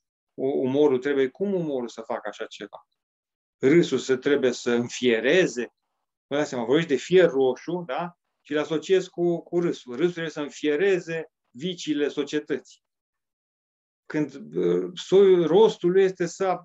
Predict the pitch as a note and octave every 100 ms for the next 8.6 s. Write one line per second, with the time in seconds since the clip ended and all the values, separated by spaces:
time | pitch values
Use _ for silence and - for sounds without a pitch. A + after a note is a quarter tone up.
0 | _ - F3+ E3+ F3+ F#3 A3+ G#3 F3 E3+
1 | - G#3 G3 - B2+ A#2+ A2+ C#3+ C3 D3
2 | C#3+ - E3+ F3 D#3 D3 F3+ F3 D#3+ D#3+
3 | D3+ - _ _ - C3+ C3 B2+ C#3 C3
4 | - _ _ _ D#2 D2+ D#3 D#2 D#2 -
5 | E3 D#3+ D3 D3+ D3+ - D#3 C#3 E3 D#3+
6 | G3+ F#3+ F3 A#2 A#2 G#2+ A2 - A#2 A2
7 | A#2 A2+ D3+ D#3+ D3+ D3+ D#3 E3 E3 -
8 | A3 G#3+ C#3 - C3 A#2